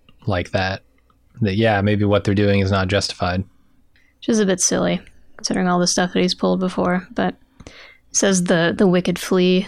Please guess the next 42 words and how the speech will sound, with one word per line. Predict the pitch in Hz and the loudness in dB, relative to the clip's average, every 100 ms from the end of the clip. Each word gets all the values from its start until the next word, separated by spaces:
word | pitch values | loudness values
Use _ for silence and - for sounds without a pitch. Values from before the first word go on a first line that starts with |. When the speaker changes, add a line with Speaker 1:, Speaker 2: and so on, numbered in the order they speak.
| - | 0
Speaker 2:
when | 208 196 | 2 4
no | 190 | 4
man | 185 185 190 | 2 2 0
pursueth." | 226 - 208 208 233 - - - _ - | 0 -2 0 0 -2 -8 -18 -20 _ -8
I | - | 0
thought | 117 | 4
that | - | 4
was | 139 | 4
Speaker 1:
Mm-hmm. | |
Speaker 2:
a | 202 | 2
good | 208 | 0
line. | 220 214 214 - - | 2 2 0 -2 2
Speaker 1:
I | 143 | 4
remember | 180 202 | 6 6
back | 147 147 - | 4 2 2
in | 139 120 113 110 - _ _ _ _ - | 4 6 6 4 -2 _ _ _ _ 0
the | 117 | 4
last | 117 120 | 4 2
season | - 98 98 95 | 2 2 2 2
when | 98 | 2
they | 101 | 4
were, | 101 101 95 90 | 4 4 4 2
like, | 90 87 - - - - - - _ _ - - - - | 0 -2 -4 -12 -16 -20 -20 -20 _ _ -20 -16 -16 -8
in | 117 113 | 0 2
their | 107 98 - _ - - | 2 0 -8 _ -14 -4
blanket | 113 101 95 | -2 0 -4
fort | - 104 98 101 | -2 0 2 0
or | 110 | 0
whatever | 107 98 95 95 107 - - | 2 2 0 2 2 0 0
Speaker 2:
<laughs> | |
Speaker 1:
in | - 101 | 0 2
bed | 107 101 92 | 4 2 2
talking | 101 95 101 | -2 0 -2
about | 92 92 | 0 -2
doing | 123 123 107 | 2 2 2
this | 92 90 | 0 -2
whole | 95 90 | -2 -2
plan, | 104 90 90 87 | -2 -2 -2 2
and | 107 98 | 4 4
Speaker 2:
Mm-hmm. | |
Speaker 1:
he's, | 98 95 | 2 2
like, | 95 87 90 | -2 -4 -6